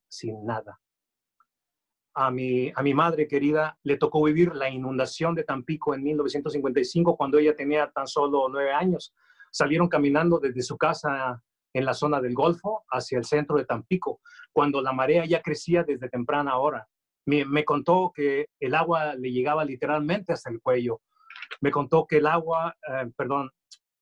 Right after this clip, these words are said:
ella y mis abuelos se refugiaron por muchos días en un barco donde trabajaba mi abuelo. Vivieron un encierro por muchos días, perdieron todo. Pero aún así salieron adelante.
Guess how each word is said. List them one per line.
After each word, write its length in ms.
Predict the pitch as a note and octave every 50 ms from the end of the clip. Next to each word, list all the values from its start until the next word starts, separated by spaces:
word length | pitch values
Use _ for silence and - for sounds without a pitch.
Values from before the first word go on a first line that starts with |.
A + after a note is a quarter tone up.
| _ _ _ - -
ella 240 | E3 F#3 F#3 F#3+
y 100 | F3+ E3+
mis 180 | D#3+ D#3+ D3 - E3
abuelos 420 | D3+ E3 G3 G3 E3+ E3+ D#3 -
se 80 | - D3
refugiaron 580 | - C3 A#2+ B2+ A#2+ A#2+ D3+ D#3+ D#3 D3+ C#3+
por 140 | - C#3 B2
muchos 320 | C3+ D3+ D#3+ - - C#3+ C#3
días 280 | D3 E3 D#3+ C#3 -
en 100 | D3 C#3
un 80 | C#3+ C#3+
barco 320 | C#3+ D3 D3+ - - D3
donde 240 | C#3 C3 B2 B2 A#2+
trabajaba 480 | - B2 A#2 A#2 A#2 A#2 C3+ C#3 C3+ C3+
mi 100 | C#3 C#3
abuelo. 400 | C3 B2+ D3 D#3+ D3+ B2 - - _ _ _ _ _ _ _ _ _
Vivieron 400 | - C3+ B2+ C3 D3+ D#3 E3 D#3+
un 120 | D#3 D#3 D#3
encierro 440 | D3+ - - - F3 F3+ E3+ D#3+ -
por 120 | - A#2+
muchos 320 | B2 C#3 C3 - C3 A#2 A#2
días, 400 | B2 B2 B2 A#2 A#2 - - _ _ _ _ _ _
perdieron 580 | C3 B2 B2 C3 C#3+ D3 C#3+ C#3 C3 B2 A#2 - _ _ _ _
todo. 340 | - A#2+ A2+ G#2 G2 G2 _ _ _ _ _ _ _ _ _ _ _ _ _ _ _ _ _ _ _ _ _ _ _ _ -
Pero 280 | D3+ D3+ C#3+ B2+ B2
aún 240 | B2 B2 C3+ D3 D3
así 360 | C#3+ - - E3 F3 F#3 E3+ - _ _
salieron 480 | - - C3+ A#2+ A#2+ B2+ C3 B2 A#2
adelante. 560 | A2+ A2 G#2 G#2+ G#2+ A2+ A2 - A#2 G#2 -